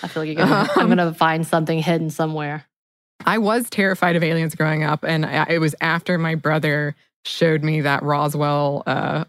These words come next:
Speaker 2: autopsy <laughs> video and then played a very cruel prank on me, um,
Speaker 1: Oh, yeah.
Speaker 2: right after that. And it's stuck with me. So I guess, like, not really a conspiracy theory, but I have anxieties around <laughs> aliens and U F Os.
Speaker 1: Well, there you go. That, that makes sense.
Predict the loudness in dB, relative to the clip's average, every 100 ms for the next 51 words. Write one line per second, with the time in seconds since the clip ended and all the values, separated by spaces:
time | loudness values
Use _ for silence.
0 | 0 0 2 0 0 2 2 2 -4 _
1 | 2 2 4 2 0 -2 -8 -20 -20 -8
2 | 2 4 4 4 2 2 2 0 0 2
3 | 2 2 0 0 2 0 0 -2 -4 -4
4 | -6 -2 0 0 -2 -4 -6 -6 -6 -4
5 | 0 0 0 -2 -2 -2 -2 -2 -4 -6
6 | -10 -16 -18 -20 -20 -20 _ -8 0 0
7 | 0 -2 0 2 2 2 0 0 0 2
8 | 2 4 0 0 -2 2 2 4 0 2
9 | 2 4 2 2 2 2 2 4 2 2
10 | 2 0 0 0 0 2 4 4 4 2
11 | 2 0 2 0 2 2 2 2 2 2
12 | 0 2 2 2 2 0 2 0 0 -6
13 | -6 -8 -4 -2 2 4 2 2 0 2
14 | 0 2 2 4 2 0 -6 -8 -12